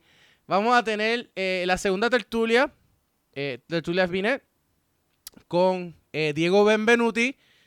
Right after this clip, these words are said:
que fue asistente de Metropolitan, que también es un, es el equipo del cual este jugador que vamos a estar entrevistando hoy es, pertenece acá en Puerto Rico. Así que ya lo saben, él fue,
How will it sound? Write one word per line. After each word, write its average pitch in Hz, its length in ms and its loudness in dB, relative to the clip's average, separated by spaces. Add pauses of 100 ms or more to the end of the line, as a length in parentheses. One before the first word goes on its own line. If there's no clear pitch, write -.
(200)
que 117 180 -14
fue 151 560 -6
asistente 143 720 -10
de 202 160 -4
Metropolitan, 190 760 -6
que 147 180 -12
también 165 640 -6 (920)
es 123 380 -16
un, 131 640 -14
es 135 120 -12
el 147 120 -8
equipo 175 560 -10 (160)
del 120 400 -14
cual 123 420 -12
este 131 300 -14
jugador 135 320 -8
que - 80 -8
vamos 139 140 -6
a - 20 -8
estar 143 180 -6
entrevistando 135 540 -8
hoy 135 140 -4
es, 143 80 -8
pertenece 135 520 -8
acá 139 140 -8
en 131 60 -10
Puerto 139 260 -10
Rico. 220 320 0 (440)
Así 123 200 -20
que 117 220 -14
ya 117 120 -10
lo 147 100 -6
saben, 190 360 0 (140)
él 143 160 -6
fue, 165 420 -4